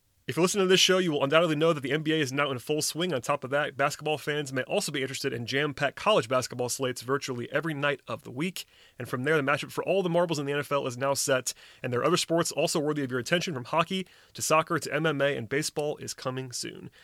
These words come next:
If none of that gets you going, there's a full menu of offerings from BetOnline on any sport you can think of,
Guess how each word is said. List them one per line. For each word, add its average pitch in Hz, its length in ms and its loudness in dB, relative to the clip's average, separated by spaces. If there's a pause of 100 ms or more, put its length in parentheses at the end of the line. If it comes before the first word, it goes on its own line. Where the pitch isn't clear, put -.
(120)
If - 60 -16
none 170 100 6
of 190 60 6
that 180 100 4
gets 175 160 4
you 143 80 0
going, 202 180 4
there's 143 120 0
a 120 40 -6
full 190 160 -2
menu 180 260 0
of 135 100 -2 (120)
offerings 160 320 2
from 135 100 -6
BetOnline 151 400 2
on 151 60 2
any 165 120 0
sport 185 180 -2
you 170 60 -4
can 117 100 -8
think 180 240 0
of, 190 240 4